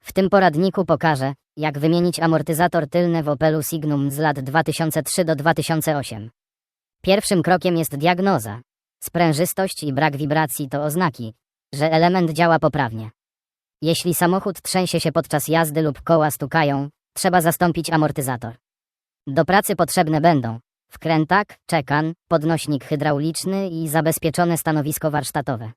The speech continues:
Zdejmij koło tylne, podnieś pojazd i zablokuj go na statyku. Następnie odkręć trzpienie amortyzatora z dźwigni i łączenia z kadłubem. Wykorzystaj młotek do uwalniania zacisków, ale działaj delikatnie, by nie uszkodzić elementów.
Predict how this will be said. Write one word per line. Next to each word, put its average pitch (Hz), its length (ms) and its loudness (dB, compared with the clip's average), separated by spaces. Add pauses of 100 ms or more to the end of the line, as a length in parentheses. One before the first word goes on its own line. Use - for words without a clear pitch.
(640)
Zdejmij 175 440 4
koło 165 240 4
tylne, 151 440 0 (200)
podnieś 165 400 2
pojazd 185 460 2
i 156 120 -2
zablokuj 156 460 2
go 160 120 0
na 160 100 2
statyku. 139 480 -4 (400)
Następnie 190 560 0
odkręć 165 380 -2
trzpienie 175 400 0
amortyzatora 160 680 2
z 139 80 -4
dźwigni 160 540 -2
i 165 80 2
łączenia 160 440 2
z - 60 -6
kadłubem. 123 520 -4 (320)
Wykorzystaj 170 600 0
młotek 165 360 2
do 160 140 2
uwalniania 156 480 2
zacisków, 139 640 -6 (280)
ale 151 220 0
działaj 175 320 2
delikatnie, 156 840 0
by 156 140 0
nie 175 160 2
uszkodzić 156 460 -2
elementów. 127 560 -4